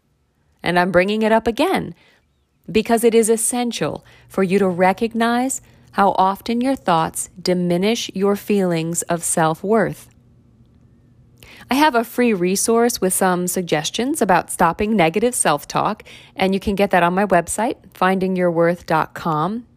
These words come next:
If you haven't grabbed it, I encourage you to check it out and try it for a week. Why not this week? Whenever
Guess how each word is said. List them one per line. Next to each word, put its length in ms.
If 160
you 140
haven't 400
grabbed 320
it, 160
I 120
encourage 560
you 120
to 80
check 320
it 80
out 300
and 160
try 320
it 100
for 160
a 80
week. 400
Why 180
not 200
this 240
week? 320
Whenever 640